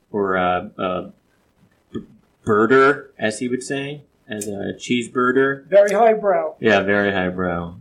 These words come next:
Speaker 2: I'll look
Speaker 1: And,
Speaker 2: for this
Speaker 1: uh,
Speaker 2: at the Society of
Speaker 1: pretty
Speaker 2: Illustration
Speaker 1: good.
Speaker 2: next year.
Speaker 1: Hey, that could be, that could be up in the Society. They've had worse.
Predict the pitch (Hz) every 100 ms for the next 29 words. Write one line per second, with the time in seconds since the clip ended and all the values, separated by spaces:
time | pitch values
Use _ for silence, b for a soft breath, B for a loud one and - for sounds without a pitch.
0 | - - - 208 226 202 185 233 220 -
1 | 196 - 220 214 208 190 185 202 - 233
2 | 202 98 98 95 - - 196 220 156 123
3 | 147 - 370 320 - 294 403 392 190 131
4 | 110 101 - 101 95 92 120 220 330 196
5 | 107 98 113 -